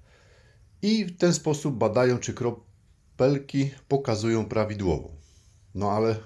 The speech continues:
hola, hola, skąd my wiemy, że te sole przez z kolei producenta soli są robione zawsze w tej samej jakości? I skąd wiemy, że sami je naprawdę precyzyjnie i dobrze laboratoryjnie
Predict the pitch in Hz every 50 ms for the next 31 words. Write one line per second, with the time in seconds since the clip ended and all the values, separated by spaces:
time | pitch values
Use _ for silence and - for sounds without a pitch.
0 | - - - 92 87 87 104 104 131 151 127 92 - - - - - - - -
1 | _ - - - 123 139 147 151 139 120 101 101 87 76 80 90 101 101 87 92
2 | 95 101 - 104 90 92 101 - - 104 87 82 80 82 104 110 - - - _
3 | _ - - 104 92 - - - - - - - - - - - - - - 98
4 | 104 113 117 110 92 87 - - _ _ - 104 98 113 113 113 - 123 123 117
5 | - 110 101 - - 113 98 95 101 110 107 - - 107 110 123 131 131 - _
6 | _ - 98 107 95 107 113 113 123 113 101 110 101 104 - - 117 - - 110
7 | 104 - 120 107 110 110 110 110 104 98 - - 101 101 92 - - - - 139
8 | 143 - - - _ _ _ _ _ _ _ _ _ _ - - - - - -
9 | - - - - - _ _ - _ - _ _ _ _ _ - 120 - - -
10 | 139 147 151 143 139 139 117 107 107 107 135 147 147 - - - _ _ _ -
11 | 104 98 120 123 - - 135 113 117 120 127 165 175 - - - - - _ _
12 | _ _ 104 107 113 127 147 147 - - - 117 113 - 120 110 104 101 104 127
13 | 127 - 127 127 - - 117 104 104 104 98 98 120 143 147 123 101 101 92 85
14 | 85 90 110 127 147 - - _ - 107 - 113 123 117 - 120 107 101 98 98
15 | 98 101 110 123 143